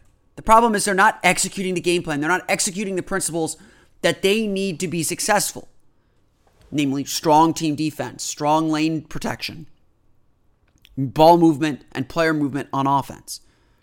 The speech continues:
Not to mention just making a dang shot once in a while. No, the Magic ha-, lack what Clifford has termed throughout the year as organization, but I've, I've always said it's an attention to detail.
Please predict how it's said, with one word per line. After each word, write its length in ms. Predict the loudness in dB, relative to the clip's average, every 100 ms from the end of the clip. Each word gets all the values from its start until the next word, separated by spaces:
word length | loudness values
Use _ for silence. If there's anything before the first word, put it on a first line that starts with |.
| -8
Not 140 | -6
to 40 | -4
mention 280 | -4 -4 -6
just 260 | -6 -8 -14 _ -4
making 340 | -2 -2 -4
a 40 | -8
dang 360 | -8 -4 -4
shot 440 | -4 -6 -4 -4 -6
once 200 | -12 -12
in 80 | -12
a 20 |
while. 340 | -16 -20 -20 _ _ _ _ _ _ _ _ _ _ _ _ _ _ _ _ _ _ _ _ _ _ _ -2
No, 300 | 2 2 0
the 80 | -2
Magic 600 | 2 2 0 -6 -10 -20 -20 -20 -18
ha-, 360 | -2 0 0 -2
lack 440 | 4 8 8 6 0
what 400 | 0 0 -8 -8
Clifford 280 | -4 -2
has 140 | -2 -4
termed 260 | -4 -4
throughout 180 | -4 -4
the 60 | -4
year 340 | -2 -2 -4 -12 _ _ _ _ _
as 220 | -4 -4 -2 4
organization, 880 | 6 6 4 4 4 4 0 -4 -8 -18 _ _ _
but 260 | 2 2 4
I've, 240 | 6 6 6
I've 240 | 8 10 10
always 260 | 8 8
said 220 | 4 4 2
it's 180 | -2
an 100 | 0
attention 400 | 2 6 6 6 0
to 60 |
detail. 440 | -2 -2 2 2